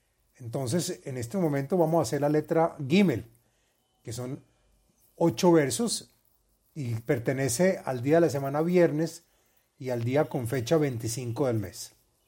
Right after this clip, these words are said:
Bueno, hablemos de qué se trata el Salmo diez, ciento diecinueve, letra Gimel.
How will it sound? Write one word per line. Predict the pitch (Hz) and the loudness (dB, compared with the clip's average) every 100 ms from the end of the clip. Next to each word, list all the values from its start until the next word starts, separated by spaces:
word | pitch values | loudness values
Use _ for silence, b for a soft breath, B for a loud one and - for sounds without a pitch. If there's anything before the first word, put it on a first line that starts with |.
| b b b b b b | b b b b b b
Bueno, | 147 120 | -4 -2
hablemos | 120 151 214 | 0 2 2
de | 196 | 2
qué | - | 2
se | 135 170 | 0 2
trata | 180 165 170 165 - _ _ _ _ | 4 4 4 0 -2 _ _ _ _
el | 131 | -10
Salmo | 117 151 143 165 | -4 -2 0 2
diez, | 165 160 143 139 143 135 156 | 4 4 2 -2 -8 -10 -12
ciento | - 175 147 180 | -6 -2 -2 -2
diecinueve, | 160 120 127 131 156 160 b b | -2 -2 -4 0 0 0 b b
letra | - 135 117 143 135 | -6 -6 -2 0 4
Gimel. | 165 156 107 85 | 4 4 2 -8